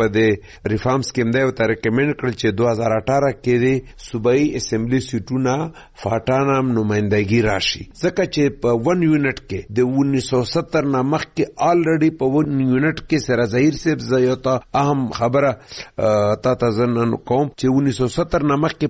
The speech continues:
په ون یونټ کې د فاټا نه سیټونه وو، خو بیا هغه ختم شول. یو دا غټه خبره وشوه چې الیکشن کمیشن، اه، خپل سټاف هلته راولګلو او خپل افیس ورسې ورکړل. بله خبره دا جي چې، اه، د قومي اسمبلی نه،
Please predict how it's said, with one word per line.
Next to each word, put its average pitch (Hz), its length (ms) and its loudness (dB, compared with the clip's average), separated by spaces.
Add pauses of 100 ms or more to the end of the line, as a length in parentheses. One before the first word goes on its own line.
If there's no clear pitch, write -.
په 127 40 0
ون 151 220 4
یونټ 143 560 -2 (120)
کې 156 80 4
د 123 120 2
فاټا 120 360 -2
نه 147 120 0
سیټونه 131 420 -2 (140)
وو، 165 220 2
خو - 240 -2
بیا 165 220 0
هغه 143 280 -2
ختم 156 320 -4
شول. 120 320 -6
یو 151 260 2
دا 175 160 0
غټه 165 280 -2
خبره 147 380 0
وشوه 143 320 0
چې - 140 -4
الیکشن 120 380 0
کمیشن، 117 500 0 (460)
اه، 107 180 2
خپل 139 420 -2
سټاف 143 440 -2
هلته 127 180 -2
راولګلو 131 760 2 (100)
او 104 240 -2
خپل 123 280 -2
افیس 120 340 -2
ورسې 110 340 0
ورکړل. 95 360 -2 (460)
بله 214 220 2
خبره 165 460 0
دا 165 120 2
جي 147 180 -2 (100)
چې، 113 240 0 (240)
اه، 113 260 2
د 107 100 -2 (520)
قومي 156 260 2
اسمبلی 135 480 -2
نه، 147 220 -6